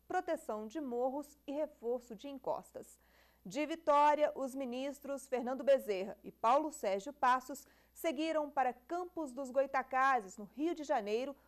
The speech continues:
onde sobrevoaram as regiões alagadas. No último dia seis,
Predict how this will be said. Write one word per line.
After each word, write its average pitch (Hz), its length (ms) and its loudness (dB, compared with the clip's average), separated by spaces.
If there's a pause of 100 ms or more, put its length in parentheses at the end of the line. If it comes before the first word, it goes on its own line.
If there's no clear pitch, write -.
(120)
onde 330 260 2
sobrevoaram 247 800 2
as 226 140 -4
regiões 220 520 -2
alagadas. 208 640 0 (360)
No 220 100 -2
último 277 560 -2
dia 214 240 0
seis, 277 560 2